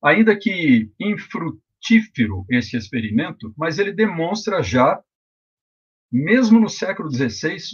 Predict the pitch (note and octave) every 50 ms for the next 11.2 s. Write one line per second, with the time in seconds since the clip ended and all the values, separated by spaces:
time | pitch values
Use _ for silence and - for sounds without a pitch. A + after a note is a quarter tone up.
0 | - A3 G3+ G#3 G#3 G#3 - G3+ F#3 F3+ - - E3 C#3+ - - - - D3 D#3+
1 | E3 - _ _ _ _ _ _ _ _ _ _ _ _ _ _ _ _ _ _
2 | _ - B2 B2+ D3+ D#3+ E3 D#3+ - D3+ D#3 F#3+ G#3+ G#3+ - - - - - -
3 | D#3 C3+ B2 C3 C#3+ - - - - - - _ _ _ _ _ _ _ _ -
4 | A2+ G#2 A2+ C#3+ E3 F#3 D3+ C3+ D#3 D3 - - C#3+ B2 B2 A2 G2 F#2 G#2 A2+
5 | C3 C#3+ C#3+ C#3 A#2 F#2+ G2+ A#2+ C#3 C#3 - - B2+ A#2 - - G#2 F#2+ - B2
6 | B2 C3+ B2+ - A#2 G#2 A2 G#2+ G#2+ A2+ A2+ A2+ G#2+ A2+ G#2+ G2+ A2+ B2+ C3+ C3+
7 | - - C#3+ C#3+ D#3 D#3 D3+ - - C#3 D#3 D#3+ D3+ - - - - - - F#3
8 | F3 D#3 C#3 A2+ G#2+ - - - - - - - _ _ _ _ _ _ _ _
9 | _ _ _ _ _ - B2+ B2+ B2+ - - - C3+ A#2+ A2+ A2 B2+ C3 A2 G2+
10 | F#2 - A#2 B2+ B2+ C3 B2+ C3+ C3 C3+ - - - - D#3+ E3 E3 E3 D#3+ D3+
11 | C#3 B2+ A2+